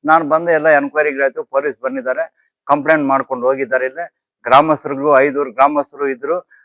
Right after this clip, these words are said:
ಆದ್ರೆ ತರಗನದೊಡ್ಡಿ ಚೌಡೇಶ್ವರಿ ದೇವಸ್ಥಾನದ ಆವರಣದಲ್ಲೇ ಇವಾಗ ಇರೋದು ನಾನು. ಅದಕ್ಕೋಸ್ಕರ ಈ ತರ ಆಗಿರೋದಕ್ಕೋಸ್ಕರ ನಾನೊಂದು ವಿನಂತಿ ಮಾಡ್ಕೊತಾ ಇದ್ದೀನಿ.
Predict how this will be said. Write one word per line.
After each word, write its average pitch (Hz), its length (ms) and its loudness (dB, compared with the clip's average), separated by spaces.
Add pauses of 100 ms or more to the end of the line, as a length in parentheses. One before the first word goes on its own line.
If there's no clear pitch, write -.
(120)
ಆದ್ರೆ 113 340 2
ತರಗನದೊಡ್ಡಿ 160 680 0
ಚೌಡೇಶ್ವರಿ 156 720 -2
ದೇವಸ್ಥಾನದ 143 680 2 (600)
ಆವರಣದಲ್ಲೇ 160 840 8
ಇವಾಗ 131 240 4
ಇರೋದು 120 260 0
ನಾನು. 156 200 -8 (500)
ಅದಕ್ಕೋಸ್ಕರ 160 440 2
ಈ 180 80 0
ತರ 156 160 2
ಆಗಿರೋದಕ್ಕೋಸ್ಕರ 147 760 2
ನಾನೊಂದು 131 440 -4
ವಿನಂತಿ 139 320 -8
ಮಾಡ್ಕೊತಾ 110 520 -10
ಇದ್ದೀನಿ. 98 260 -16